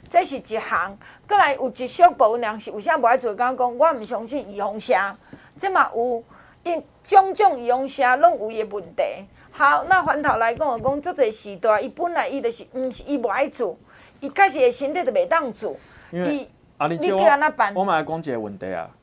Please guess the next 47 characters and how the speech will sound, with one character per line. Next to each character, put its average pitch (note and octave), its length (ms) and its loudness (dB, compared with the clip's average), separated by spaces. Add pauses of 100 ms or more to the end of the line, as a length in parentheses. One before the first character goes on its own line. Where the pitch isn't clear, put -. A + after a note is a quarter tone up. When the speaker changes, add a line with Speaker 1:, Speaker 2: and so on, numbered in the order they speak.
(120)
Speaker 1:
像 D#4 180 -8
这 F#4+ 140 -6
阵 C4 180 -4
人 A3+ 160 -2
就 G#3+ 80 0
足 C4+ 120 -4
惊 A#3+ 180 -12
的。 G3+ 220 -10 (240)
Speaker 2:
未 D#3 240 0
来 C3+ 360 4 (720)
台 C3+ 140 6
湾 B2+ 160 -2
社 A#2 200 -8
会 A2 240 -12
的 G#2+ 40 -10
发 D3 160 -8 (140)
展 B2+ 160 0 (100)
啊， E2+ 80 -20 (580)
就 C3 80 -6
是 B2+ 140 -10
讲， D3+ 320 -2 (540)
尤 D3 120 -2
其 E3 180 -4
即 E3 140 -8
摆 D3+ 120 -8
的 C3 80 -4
状 G2 180 -12
况， B2 160 -10
就 G#2+ 80 -14
是 G#2 100 -18
讲 B2+ 280 -6 (220)
未 B2+ 180 -6
来 G2+ 340 -8 (320)
你 F3 80 -8
可 E3+ 220 -10
能 B2+ 120 -10
身 A2 220 -16
躯 - 220 -16
比 A#2+ 200 -10
全 G#2+ 220 -12
部 G2+ 160 -12
人 F#2+ 80 -10
拢 A2 260 -16
中 F2+ 220 -12
过 - 100 -16
啊。 - 240 -20 (140)
Speaker 1:
对。 B3 120 -2